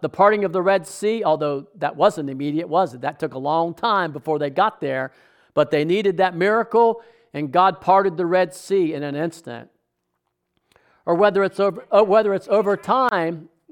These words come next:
like Joseph, you know, who was tested and tried, and over time, the dream and the vision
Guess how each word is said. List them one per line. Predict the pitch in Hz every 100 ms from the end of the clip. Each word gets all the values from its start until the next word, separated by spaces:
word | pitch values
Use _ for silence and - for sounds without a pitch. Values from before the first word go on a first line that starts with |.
| _ _ _ _ _ _ _ _ _ _ -
like | 156 170 170 -
Joseph, | 135 196 277 285 147 151 - - _ _ _ _ _ _ _ _ _ -
you | 170
know, | 170 165
who | 156
was | 165 151
tested | - 196 202 190
and | 165 151
tried, | 190 226 202 170 160
and | - 160
over | 185 170
time, | 156 220 247 196 165 160
the | 151
dream | 147 190 202
and | 170
the | 160
vision | 139 196 240 160 151